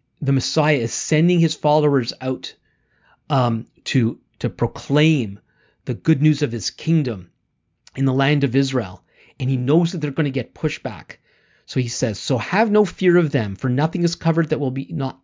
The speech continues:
that will not be revealed, or hidden that will not be known. What I tell you in the dark, say in the light, and what you hear whispered, proclaim on the housetops.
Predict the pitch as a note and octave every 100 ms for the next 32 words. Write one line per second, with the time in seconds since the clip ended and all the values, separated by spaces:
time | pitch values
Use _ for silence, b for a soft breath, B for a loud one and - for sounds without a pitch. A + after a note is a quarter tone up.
0 | - C#3+ C#3+ C#3+ C#3 C3+ B2 A#2+ B2 C3
1 | A2 G2 b b B2+ A2 - F#3 B2+ G2
2 | B B B B C#3 C#3 B2+ C3 C#3 -
3 | C3+ B2 A#2 G#2 G2+ _ C3 B2+ B2+ -
4 | F3 F#3 F#3 F3 D3+ D3 A#2 - - -
5 | C#3+ D3 C#3 B2+ A2 - B2+ A#2+ A#2 -
6 | - F#3 F3 F#3 F3 A#2+ A2 - A#2+ -
7 | - D3 D3+ D3+ C3+ D3 C#3 - G2+ E2+
8 | -